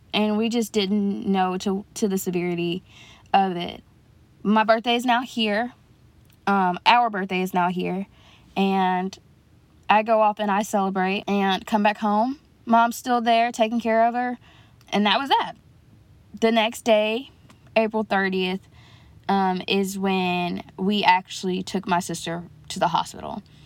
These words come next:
Um, it had gotten terrible overnight, it seemed. Um, so yes, she had the chest pains. Yes, she was sick. We thought with some over-the-counter medicine she'd be fine,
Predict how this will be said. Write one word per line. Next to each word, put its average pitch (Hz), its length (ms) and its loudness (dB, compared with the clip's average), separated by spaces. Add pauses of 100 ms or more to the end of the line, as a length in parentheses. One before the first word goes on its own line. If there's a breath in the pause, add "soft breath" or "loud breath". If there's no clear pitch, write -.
(440 loud breath)
Um, - 340 -6 (120)
it 214 100 4
had 226 180 4
gotten 185 340 0
terrible 214 500 0
overnight, 185 580 2
it - 160 -8
seemed. 175 400 -4
Um, 175 520 0 (120)
so - 180 -2
yes, 220 260 4
she 240 120 -4
had 214 160 2
the 196 60 -10
chest - 280 -2
pains. 190 320 -2
Yes, 202 160 0
she 202 140 -4
was 190 140 -2
sick. 180 340 -6 (880 loud breath)
We 339 160 2
thought 269 240 4
with 214 100 -6
some 208 200 0
over-the-counter 214 520 2
medicine 185 440 0
she'd 180 240 -4
be 175 100 -6
fine, 214 640 0